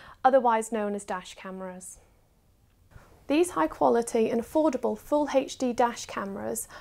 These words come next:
are ideal for deployment in fleet vehicles, which can help prove culpability in accidents and prevent against invalid insurance claims. The camera records video, audio, as well as the time and date.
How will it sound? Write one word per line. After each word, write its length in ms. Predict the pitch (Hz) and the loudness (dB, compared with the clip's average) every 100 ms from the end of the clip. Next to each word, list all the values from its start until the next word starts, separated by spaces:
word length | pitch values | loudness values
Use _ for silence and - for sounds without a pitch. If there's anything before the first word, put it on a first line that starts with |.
| - | -10
are 220 | - 226 - | 0 0 4
ideal 480 | 254 269 247 220 | 2 4 4 4
for 140 | 226 233 | 2 -2
deployment 600 | 233 - 277 254 226 240 | -4 2 4 4 2 -2
in 140 | 247 | -2
fleet 320 | 247 302 302 | -2 -2 -2
vehicles, 640 | - 220 202 - 214 220 - | 0 -2 -2 -4 -4 -4 2
which 240 | 254 247 | 2 4
can 120 | - | -2
help 280 | 240 294 - | 0 -2 -2
prove 440 | - 262 226 233 - | -4 0 2 0 -2
culpability 880 | 269 262 269 240 214 214 - 214 226 | -2 0 0 2 0 -2 -6 -4 -2
in 100 | 220 | -2
accidents 720 | 240 - - 208 202 - - - - | -2 -4 -6 -6 -6 -8 -12 -16 -8
and 140 | 233 | -6
prevent 440 | 220 233 262 269 - | -2 2 2 2 0
against 460 | 254 214 208 - | -2 0 -2 -2
invalid 440 | - 220 214 220 220 | -2 0 0 0 0
insurance 540 | 220 - 214 190 220 | -2 -2 -4 -4 -8
claims. 560 | - 214 202 208 208 - - - - - - - | -6 -6 -6 -8 -10 -12 -18 -20 -20 -20 -20 -6
The 80 | 254 | -4
camera 420 | - 302 349 349 | 2 4 6 4
records 420 | 339 - 277 233 | 2 4 2 4
video, 460 | - 269 294 320 339 | 2 2 4 4 4
audio, 580 | 254 233 233 214 220 240 - - | 4 4 2 -2 -2 -4 -10 -2
as 120 | 233 | 0
well 160 | 233 233 | 4 2
as 100 | 226 | 2
the 120 | 247 | 0
time 340 | 240 262 247 247 | 0 2 4 4
and 80 | |
date. 480 | 247 220 208 - - | 4 0 0 -10 -14